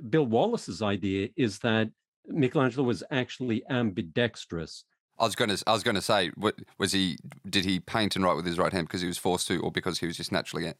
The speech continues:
Speaker 2: am-, ambidextrous?
Speaker 1: I think it was naturally, or at least, uh, this
Speaker 2: Mm.
Speaker 1: is Bill Wallace's theory, which I, uh, can well believe that he was ambidextrous,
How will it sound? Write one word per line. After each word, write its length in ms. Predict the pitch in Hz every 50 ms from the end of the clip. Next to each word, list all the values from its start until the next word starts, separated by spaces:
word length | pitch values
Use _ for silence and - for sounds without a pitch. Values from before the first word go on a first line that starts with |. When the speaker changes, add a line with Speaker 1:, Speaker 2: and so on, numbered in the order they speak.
| _ -
Speaker 2:
am-, 140 | 90 90 82 - -
ambidextrous? 640 | 87 82 78 85 87 90 - - - - - - - _ _ _ _ _ - - - -
Speaker 1:
I 80 | 127
think 180 | 127 170 190 -
it 60 | 233
was 140 | 175 143 -
naturally, 580 | 170 151 143 - - 165 147 143 135 117 131 -
or 160 | 160 165 170
at 80 | 165
least, 220 | 196 160 135 - - - - -
uh, 80 | - 147 147 -
this 300 | 113 147 143 - 98 190
Speaker 2:
Mm. 60 | 147
Speaker 1:
is 180 | 131 120 101
Bill 180 | - - 151 120
Wallace's 560 | 117 120 120 127 123 120 - - - - -
theory, 320 | - - 131 131 123 101 92
which 220 | 98 107 107 -
I, 400 | 135 123 120 120 113 113 107 107 - - _ _ _ _ _ _ _ -
uh, 180 | - 123 113 135 - - 156 -
can 420 | - 151 139 123 123 120 123 127
well 220 | 127 165 160 147 131
believe 540 | 104 - 104 104 135 160 165 139 104 - -
that 200 | 139 113 120 -
he 120 | 98 139
was 260 | 123 113 113 90 - - - - - _ _ -
ambidextrous, 800 | 143 131 123 107 113 113 - - 120 120 - - - 123 104 -